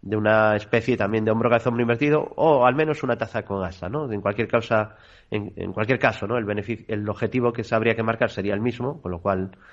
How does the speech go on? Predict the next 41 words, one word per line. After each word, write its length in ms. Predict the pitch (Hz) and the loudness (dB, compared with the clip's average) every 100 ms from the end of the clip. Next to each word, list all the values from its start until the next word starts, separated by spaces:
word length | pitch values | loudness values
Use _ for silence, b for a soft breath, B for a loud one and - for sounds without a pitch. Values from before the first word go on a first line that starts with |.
| B B - | B B -2
no 100 | 110 | 0
cambia 240 | 104 101 | 2 2
mucho, 480 | 120 135 - - - _ _ _ _ _ _ _ _ - | 2 0 -2 -6 -8 _ _ _ _ _ _ _ _ -4
estaría 400 | 113 123 127 131 | 0 2 4 4
activado 560 | 131 131 131 135 147 b b b - | 2 2 2 2 -4 b b b -6
y 100 | 107 | -6
apuntaría 480 | 104 107 104 117 127 | -4 -4 -2 -2 -2
más 160 | 98 | -4
subida. 260 | 113 127 98 | -4 -2 -2
Si 160 | - | -2
nos 160 | 117 113 | -4 -4
creemos 340 | 113 127 143 | -2 0 0
la 200 | 139 135 | 2 0
figura 580 | - 131 151 143 156 131 | 0 -2 2 2 0 -4
como 260 | - 104 104 | -10 -6 -6
una 220 | 113 113 | -2 -4
posible 320 | 113 - 110 | -4 -4 -2
taza 260 | 110 113 113 | 0 -2 -2
con 200 | 113 123 | 0 0
asa, 400 | 123 - 147 - _ b b b b _ | 0 -2 -6 -8 _ b b b b _
pues 200 | 104 95 | -8 -6
estaríamos 480 | 95 95 104 110 107 | -2 0 0 0 0
hablando 360 | 104 107 113 | 2 2 2
de 60 | 113 | 2
un 80 | 107 | 0
objetivo 340 | 101 95 104 | -2 -2 0
en 60 | 110 | 0
torno 220 | 110 113 | 2 2
a 20 | |
sesenta 420 | 107 104 95 85 | 0 -4 -4 -2
y 60 | 92 | -4
siete 280 | - 110 90 | -2 -2 2
dólares, 440 | 104 82 80 80 | 2 2 -2 -6
más 180 | 87 85 | -8 -6
o 20 | 95 | -2
menos, 320 | 107 76 85 | -2 -4 -6
¿no? 280 | 131 92 - | -6 -6 -6
Objetivo 500 | 95 107 95 120 143 | -2 -2 2 4 6
de 260 | 110 101 95 | 6 4 4
análisis 440 | 107 110 98 - | 2 0 -4 -4
técnico. 520 | 98 80 78 76 73 | -4 -2 -6 -8 -12